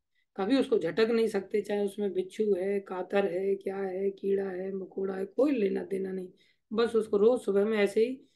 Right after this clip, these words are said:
गोल मुंडी करके उसको कंबल वगैरह को तो फोल्ड करने की जरूरत नहीं, उसमें अंदर ही हो जाता है। बस गोल घुमा करके साइड में कर देंगे और दूसरे दिन बस उसको खोल करके तान करके उसमें सो जाएंगे। ये सब आलसी लोगों की पहचान है।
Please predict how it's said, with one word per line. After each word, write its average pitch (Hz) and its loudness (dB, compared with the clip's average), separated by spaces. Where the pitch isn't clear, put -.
गोल 202 4
मुंडी 202 2
करके 196 -2
उसको 196 0
कंबल 202 0
वगैरह 202 2
को 202 0
तो 196 -2
फोल्ड 196 0
करने 202 0
की 196 2
जरूरत 202 2
नहीं, 208 -2
उसमें 202 -4
अंदर 196 0
ही 214 -2
हो 185 2
जाता 180 -2
है। 233 -8
बस 196 0
गोल 190 0
घुमा 175 -4
करके 180 -6
साइड 175 -4
में 208 -2
कर 214 -2
देंगे 254 -2
और 180 -6
दूसरे 185 -4
दिन 185 -6
बस 185 -10
उसको - -12
खोल 190 -8
करके 185 -10
तान 180 -10
करके 170 -14
उसमें 185 -18
सो - -20
जाएंगे। 160 -20
ये 226 2
सब - -8
आलसी 202 -6
लोगों 196 -6
की - -18
पहचान 185 -18
है। 185 -14